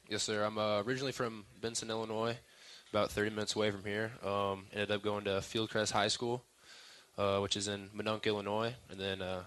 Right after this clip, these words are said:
after my high school days, uh, committed to Missouri Western State University. Was there for five years. Uh, really had a good time there, really enjoyed it.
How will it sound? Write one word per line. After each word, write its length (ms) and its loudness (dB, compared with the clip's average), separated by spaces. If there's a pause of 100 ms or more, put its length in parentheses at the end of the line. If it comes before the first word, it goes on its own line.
(140)
after 400 0
my 100 -4
high 160 0
school 220 -4
days, 360 2
uh, 340 0 (100)
committed 300 -4
to 360 -2
Missouri 220 0
Western 340 0
State 200 0
University. 540 -2 (540)
Was 140 -8
there 180 0
for 380 -2 (240)
five 240 4
years. 400 -2 (340)
Uh, 140 0
really 160 2
had 100 2
a 60 0
good 120 -4
time 240 -2
there, 140 -2
really 160 2
enjoyed 320 0
it. 160 2